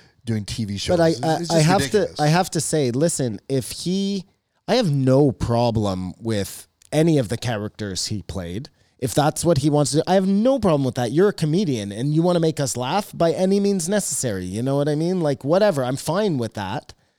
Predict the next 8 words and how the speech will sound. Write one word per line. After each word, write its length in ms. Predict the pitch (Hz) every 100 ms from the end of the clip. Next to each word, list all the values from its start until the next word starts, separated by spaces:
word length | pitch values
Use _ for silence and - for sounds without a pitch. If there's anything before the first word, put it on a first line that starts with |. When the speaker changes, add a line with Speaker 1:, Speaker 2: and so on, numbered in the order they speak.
| _ _ _ _ _
Speaker 2:
But 160 | - 156
then 140 | 208 208
you 100 | 202
can't 360 | 196 233 -
then 200 | 185 180
virtue 440 | 117 156 170 156 131
signal 540 | - 107 123 110 110
about 640 | 123 101 139 117 107 -